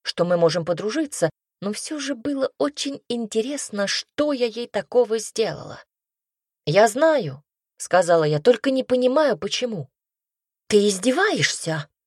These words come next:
зашипела моя собеседница. «Вовсе нет. Ты ведь в курсе, что меня пытались убить? Я упала с лестницы и сильно ударилась головой,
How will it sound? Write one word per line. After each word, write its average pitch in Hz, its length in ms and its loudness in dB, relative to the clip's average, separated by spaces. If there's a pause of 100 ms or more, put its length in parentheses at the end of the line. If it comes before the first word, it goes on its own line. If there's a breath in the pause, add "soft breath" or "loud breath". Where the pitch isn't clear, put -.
(320)
зашипела 175 600 0
моя 160 160 0
собеседница. 156 880 -4 (240)
«Вовсе 196 440 0
нет. 160 340 -4 (540)
Ты 185 100 0
ведь 208 160 4
в - 80 -8
курсе, 285 560 -2
что - 200 -2
меня 202 220 4
пытались 185 440 2
убить? 202 320 -4 (420)
Я 240 180 8
упала 262 320 6
с 254 120 2
лестницы 254 520 -2
и 214 160 -4
сильно 285 360 -4
ударилась 247 460 4
головой, 220 540 0